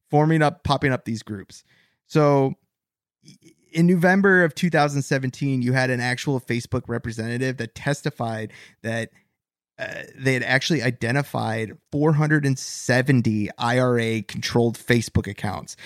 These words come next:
that actually made up to eighty thousand posts between two thousand, January of two thousand fifteen and August of two thousand seventeen.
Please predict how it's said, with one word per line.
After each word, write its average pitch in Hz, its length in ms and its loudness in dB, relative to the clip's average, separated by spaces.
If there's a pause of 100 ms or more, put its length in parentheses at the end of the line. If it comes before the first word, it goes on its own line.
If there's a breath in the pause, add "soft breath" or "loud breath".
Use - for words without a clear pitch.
(200 loud breath)
that 117 260 2
actually 131 380 0
made 120 360 2 (420)
up 135 240 0
to 139 500 6 (300 soft breath)
eighty 151 300 0
thousand 127 520 2
posts 151 560 2
between 123 520 0 (100)
two 170 120 0
thousand, 131 540 0 (220)
January 143 420 4
of 120 80 -2
two - 140 -2
thousand 113 280 -2
fifteen 110 560 -4
and 113 140 -6 (100)
August 117 520 -2
of 107 120 -6
two - 140 -8
thousand 95 320 -8
seventeen. - 560 -14